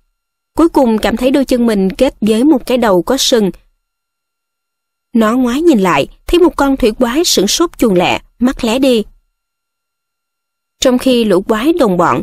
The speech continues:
giữ giữ nắm đấm về phía Harry, rồi thụp xuống đám cỏ rong. Harry bơi chậm lại một chút, nhét cây đũa phép trở vô túi áo, nhìn quanh, lắng nghe một lần nữa.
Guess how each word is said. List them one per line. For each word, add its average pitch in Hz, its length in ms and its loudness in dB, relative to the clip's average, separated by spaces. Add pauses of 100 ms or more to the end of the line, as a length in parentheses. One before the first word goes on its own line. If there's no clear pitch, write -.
(140)
giữ 240 140 0
giữ 240 220 0
nắm 285 260 0
đấm 254 140 -2 (160)
về 320 80 0
phía 247 220 -2
Harry, 233 380 0 (300)
rồi 247 260 4
thụp 233 240 -4
xuống 277 320 0
đám 262 220 0
cỏ 208 160 -2
rong. 226 200 0 (2250)
Harry 285 380 2
bơi 254 220 4
chậm 180 260 0
lại 160 140 0
một 170 200 -2
chút, 330 200 2 (240)
nhét 285 200 2
cây 226 120 2
đũa 185 120 2
phép 302 320 -2
trở 226 220 2
vô 208 100 2
túi 226 180 -2
áo, 220 260 -2 (100)
nhìn 220 180 2
quanh, 220 260 0 (300)
lắng 233 220 0
nghe 311 160 4
một 214 200 -2
lần 170 160 2
nữa. 175 300 0